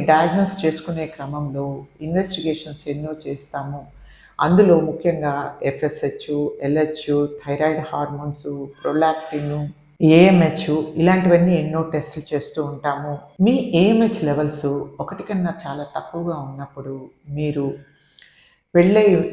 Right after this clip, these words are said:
పిల్లల కోసం చూస్తూ ఉంటే, కెరీర్ ప్లానింగ్‌లు అలాంటివేవీ పెట్టుకోకుండా ఎంత తొందరగా మీరు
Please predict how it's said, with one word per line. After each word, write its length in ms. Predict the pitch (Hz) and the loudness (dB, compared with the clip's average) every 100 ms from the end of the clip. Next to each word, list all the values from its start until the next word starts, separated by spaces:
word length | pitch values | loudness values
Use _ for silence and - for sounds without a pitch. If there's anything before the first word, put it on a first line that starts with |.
| - | -4
పిల్లల 300 | 175 170 190 | 0 4 4
కోసం 340 | 185 175 165 160 151 | 4 0 0 -4 -2
చూస్తూ 360 | 170 160 160 180 | -2 -2 0 0
ఉంటే, 320 | 147 139 147 139 - | 0 -2 -2 -2 -4
కెరీర్ 360 | - 165 202 202 | 0 4 4 2
ప్లానింగ్‌లు 480 | 185 165 165 165 165 | 0 0 0 -2 0
అలాంటివేవీ 760 | 156 151 156 156 151 151 156 180 | 0 2 0 -2 -2 -2 0 -2
పెట్టుకోకుండా 760 | 147 135 - 175 170 147 147 139 135 - | -2 -4 -4 -6 -6 -8 -8 -8 -10 -12
ఎంత 260 | 147 170 185 208 | -6 -4 -4 -6
తొందరగా 400 | 170 156 165 170 165 | -6 -6 -4 -2 -4
మీరు 220 | 151 | -4